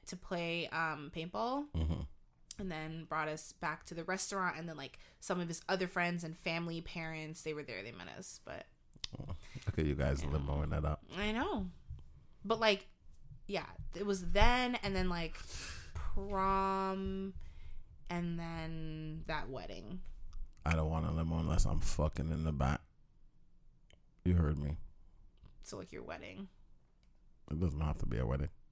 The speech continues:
Speaker 1: No, but, like, when else would you just be in a limo by yourself?
Speaker 2: To fuck in the back.
Speaker 1: Oh, you're gonna rent it to think. You know the guy can, like, pull down the partition and just be like, mm.
Speaker 2: If you wanna watch, sir.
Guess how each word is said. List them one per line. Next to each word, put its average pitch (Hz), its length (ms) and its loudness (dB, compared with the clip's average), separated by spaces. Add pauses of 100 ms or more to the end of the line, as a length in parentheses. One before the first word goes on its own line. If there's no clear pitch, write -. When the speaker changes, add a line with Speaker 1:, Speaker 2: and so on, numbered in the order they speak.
(440)
Speaker 1:
No, 269 80 6
but, 190 140 -2
like, 185 300 0
when 185 280 0
else 214 200 2
would 202 140 0
you 185 360 0
just - 320 0
be 175 100 -2
in 175 60 -2
a 165 80 -2
limo 160 180 -4
by 156 100 -2
yourself? 151 420 -2
Speaker 2:
To - 120 12
fuck - 560 2
in 62 280 2
the 58 80 4
back. - 440 2 (160)
Speaker 1:
Oh, 202 120 10
you're 185 240 4
gonna 175 200 2
rent 170 260 0
it 175 160 -4
to - 100 -4
think. 185 200 0
You 220 100 6
know 285 120 8
the 339 80 4
guy 220 220 8
can, 214 180 0
like, 175 180 0 (300)
pull 208 160 4
down 190 160 4
the 190 60 4
partition 185 440 2
and 170 100 0
just 170 160 -4
be 165 100 2
like, 156 180 0
mm. 156 800 -6
Speaker 2:
If 76 100 6
you 71 80 6
wanna 71 220 6
watch, 85 300 8
sir. 95 320 8